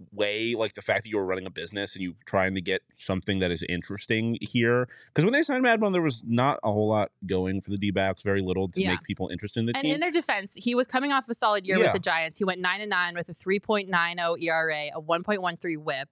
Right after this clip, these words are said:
Speaker 2: So it wasn't like he was,
Speaker 1: Yeah.
Speaker 2: like, atrocious.
Speaker 1: So there, there was plenty of reason. But you're
Speaker 2: There's
Speaker 1: at a point
Speaker 2: merit.
Speaker 1: now where he's not giving you anything baseball-wise, and there was
Speaker 2: Yeah.
Speaker 1: way more exciting about the team than Madison Bumgarner. So he's not really giving you anything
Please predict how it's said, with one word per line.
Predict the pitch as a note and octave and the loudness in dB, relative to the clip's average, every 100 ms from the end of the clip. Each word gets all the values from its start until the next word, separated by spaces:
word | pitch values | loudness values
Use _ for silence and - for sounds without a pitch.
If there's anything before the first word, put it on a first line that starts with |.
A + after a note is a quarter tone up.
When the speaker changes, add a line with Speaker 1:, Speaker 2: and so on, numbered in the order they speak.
| - | -10
Speaker 2:
So | - C4 | 0 4
it | |
wasn't | B3+ F#4 F#4+ | 6 4 4
like | D#4 C#4+ | 0 -4
he | - | -2
was, | B3+ A#3 G3 | 0 2 6
Speaker 1:
Yeah. | G#3 | 4
Speaker 2:
like, | A#2 | 4
atrocious. | G#3+ - E4+ E4+ | -2 2 4 4
Speaker 1:
So | A#3 | 4
there, | A#3+ A3+ | 4 6
there | C4 | 6
was | A3+ | 6
plenty | - F#3+ F3+ | 6 4 6
of | D#3+ | 4
reason. | D#3 A2+ | 2 2
But | F3+ | 6
you're | G#3 | 8
Speaker 2:
There's | D4 | 8
Speaker 1:
at | |
a | |
point | A#3+ | 6
Speaker 2:
merit. | B3+ A3 | 4 4
Speaker 1:
now | E3 D#3+ | 6 6
where | F3+ | 4
he's | D#3 C#3+ | 4 2
not | B2 A2 D3+ | 4 2 2
giving | D#3+ E3+ | 0 0
you | F3 | 0
anything | E3 E3 F3+ | 0 0 0
baseball-wise, | E3 A2+ - G#2 G2+ F#2 A#2 C#3+ | 2 0 2 4 4 2 2 0
and | B2 C3+ | 0 2
there | C3+ | 2
was | B2 | 0
Speaker 2:
Yeah. | - | -2
Speaker 1:
way | A#2 C3+ | -2 -4
more | C#3 C3+ B2+ | -2 0 0
exciting | A2+ B2 A#2+ A#2+ | 0 0 0 0
about | A2 G2+ | 0 0
the | - | -2
team | B2+ B2 | 0 2
than | G#2 | 0
Madison | F#2 G#2+ G2+ | -4 -6 -4
Bumgarner. | G2 A#2 F#2 F2 | -2 0 -2 -2
So | G#2 | -4
he's | G2+ | 0
not | B2+ | 0
really | D3 B2+ | 2 0
giving | A#2+ A#2 | 0 -2
you | A2+ | -2
anything | A2 A2+ G#2+ | -2 -4 -6